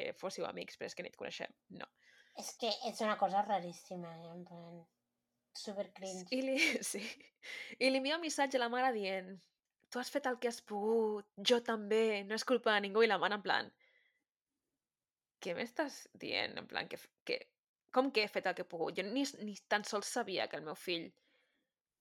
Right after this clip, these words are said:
Speaker 1: planejava suïcidar-se aquests dies»,
Speaker 2: Que
Speaker 1: en
Speaker 2: aquí
Speaker 1: plan,
Speaker 2: la caga, aquí la caga
Speaker 1: de
Speaker 2: fuerte.
Speaker 1: que,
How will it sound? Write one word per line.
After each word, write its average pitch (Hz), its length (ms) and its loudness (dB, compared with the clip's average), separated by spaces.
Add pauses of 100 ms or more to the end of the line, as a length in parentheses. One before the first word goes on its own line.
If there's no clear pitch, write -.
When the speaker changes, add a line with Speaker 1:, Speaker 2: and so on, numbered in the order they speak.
(280)
Speaker 1:
planejava 190 460 6
suïcidar-se 175 600 2
aquests - 260 -4
dies», - 320 0
Speaker 2:
Que 254 80 8
Speaker 1:
en 226 60 6
Speaker 2:
aquí 262 80 6
Speaker 1:
plan, 247 80 12
Speaker 2:
la 262 120 12
caga, 196 300 10
aquí 190 180 -2
la 208 180 6
caga 196 260 8
Speaker 1:
de - 60 -2
Speaker 2:
fuerte. 208 340 8
Speaker 1:
que, 262 140 6